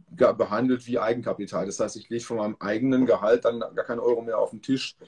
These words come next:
Das tragen die Objekte dann selber. Dann wird's, dann macht's richtig Spaß, wenn das aus dem Bestand sich so entwickelt.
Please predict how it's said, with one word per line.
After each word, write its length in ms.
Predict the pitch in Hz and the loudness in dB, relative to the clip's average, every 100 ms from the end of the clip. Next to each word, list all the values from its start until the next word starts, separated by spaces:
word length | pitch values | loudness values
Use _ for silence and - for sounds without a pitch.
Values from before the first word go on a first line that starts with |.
| - _ - | -20 _ -14
Das 160 | - | -12
tragen 320 | - 104 113 | -2 2 2
die 60 | 110 | 2
Objekte 340 | 104 107 - | -2 -2 -2
dann 160 | 104 104 | -2 0
selber. 520 | 95 98 101 90 - - | 0 0 2 0 -2 -14
Dann 320 | - 104 110 | -12 -8 -8
wird's, 160 | - | -4
dann 100 | 123 127 | 0 4
macht's 200 | 156 147 | 4 4
richtig 280 | 131 - 120 | -2 -2 -2
Spaß, 400 | 127 113 127 120 | 0 2 2 2
wenn 80 | 117 | -2
das 160 | 113 | 0
aus 180 | 123 120 | 0 0
dem 100 | 123 | 0
Bestand 380 | 117 - 117 127 | -4 0 0 0
sich 140 | 120 | -6
so 100 | 98 | -12
entwickelt. 480 | 87 95 - - _ | -12 -12 -16 -20 _